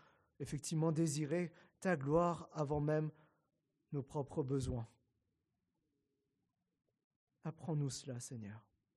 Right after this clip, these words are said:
parce que ce n'est vraiment pas naturel. Agis, Seigneur, de manière surnaturelle dans notre vie, de telle sorte que nous nous mettions à prier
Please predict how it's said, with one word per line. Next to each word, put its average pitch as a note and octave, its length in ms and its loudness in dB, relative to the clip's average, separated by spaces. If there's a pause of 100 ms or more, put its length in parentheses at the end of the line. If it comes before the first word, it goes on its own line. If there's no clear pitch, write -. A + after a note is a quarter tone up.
parce C3+ 180 -12
que C3 120 -12
ce C3+ 140 -10
n'est A#2+ 200 -4 (280)
vraiment C3+ 320 -2
pas B2+ 160 -6
naturel. A2+ 600 -4 (2000)
Agis, D#3+ 360 0
Seigneur, C#3 400 0
de C3+ 100 0
manière C3+ 320 0
surnaturelle F3 800 2
dans D3 100 0
notre D3+ 280 0
vie, B2+ 240 -2 (680)
de C#3 80 0
telle C#3 200 0
sorte D3+ 340 -4
que D3+ 80 -6
nous C#3 140 0
nous C#3+ 60 2
mettions D#3+ 420 2
à D#3 60 4
prier D#3 500 0